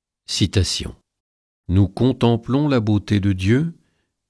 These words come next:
et par cette contemplation, nous sommes transformés de clarté en clarté jusqu'à la ressemblance du Verbe de Dieu lui-même. Fin de citation.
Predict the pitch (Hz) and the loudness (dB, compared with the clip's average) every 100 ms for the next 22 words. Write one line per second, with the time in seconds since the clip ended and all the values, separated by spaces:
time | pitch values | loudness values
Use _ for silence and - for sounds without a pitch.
0 | - 104 101 - 90 87 - - - 85 | 0 0 0 0 0 -2 -8 -10 -8 -10
1 | - 127 127 120 110 101 92 - 92 - | -4 -2 0 0 2 0 0 -2 -4 -8
2 | _ _ _ _ _ _ _ 90 90 - | _ _ _ _ _ _ _ -2 0 0
3 | 87 82 - - 117 147 - 127 117 113 | 0 -2 -6 -2 0 0 -2 -2 -2 0
4 | 107 131 123 92 - 101 107 - - 104 | -2 -2 -2 -4 -2 -2 -2 -2 -2 0
5 | 92 85 80 - 92 80 - _ _ _ | 0 -2 -6 -6 -6 -6 -8 _ _ _
6 | _ _ 73 101 110 - 113 101 95 98 | _ _ 0 0 2 2 2 2 2 0
7 | 98 87 85 82 92 - - - _ _ | 0 -2 0 -2 -6 -8 -8 -12 _ _
8 | _ 78 87 76 87 87 87 85 78 80 | _ -4 -2 2 0 0 0 -4 -2 -6
9 | - 85 80 80 90 90 78 - _ _ | -4 -2 0 -2 -2 -2 -6 -12 _ _
10 | _ _ _ _ _ _ _ _ _ _ | _ _ _ _ _ _ _ _ _ _
11 | - - 104 98 - 87 - - - 92 | -6 2 2 2 -4 -4 -2 -4 -8 -8
12 | - - | -8 -10